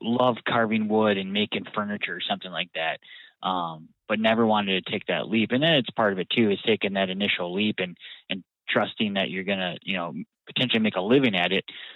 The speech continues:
Um, but if you really enjoy it, man, it's really, yeah, there's days that it, it's still work, but, you know,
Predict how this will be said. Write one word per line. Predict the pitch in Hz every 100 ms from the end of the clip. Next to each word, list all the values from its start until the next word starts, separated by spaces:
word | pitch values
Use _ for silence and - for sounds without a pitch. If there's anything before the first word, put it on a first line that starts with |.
| _
Um, | 87 92 92 85 80 _ _ _ _
but | 117
if | 104 98
you | 110 101
really | 117 123
enjoy | 113 104 113 117
it, | 101 90 -
man, | 101 98
it's | 98
really, | 117 113 98 - _ _ _ -
yeah, | 127
there's | 131 120
days | 120 120 107
that | 101
it, | 95 -
it's | 90 - 101 -
still | 117 95
work, | 104 113 104 -
but, | 92 78 - - - _ _ _
you | -
know, | 107 95